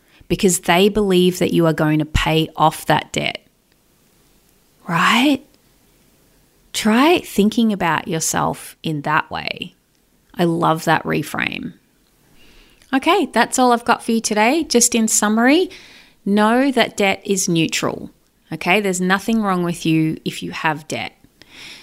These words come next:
Two, there are forms of helpful debt and unhelpful debt. Know how to recognize each of these. Three, look out for common myths in your conversations and beliefs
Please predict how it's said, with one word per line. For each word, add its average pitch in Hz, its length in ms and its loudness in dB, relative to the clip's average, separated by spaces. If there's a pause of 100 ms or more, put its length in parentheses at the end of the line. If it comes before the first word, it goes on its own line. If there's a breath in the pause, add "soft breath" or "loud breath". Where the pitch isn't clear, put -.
(260 loud breath)
Two, 254 480 2
there 185 120 4
are 185 80 2
forms 214 540 0
of 185 140 -6
helpful 208 420 -2
debt 240 500 0
and 185 240 -4
unhelpful 156 580 -4
debt. - 360 -6
Know 175 320 0
how 185 180 0
to 185 80 -2
recognize 160 840 -4
each 151 280 0
of 151 140 -4
these. - 600 -2 (480 soft breath)
Three, 226 720 2 (120)
look 208 320 -2
out 240 260 0
for 240 140 -6
common 190 560 0
myths - 440 -2 (640)
in 175 160 4
your 170 100 0
conversations 160 880 0
and 147 200 -4
beliefs 156 680 0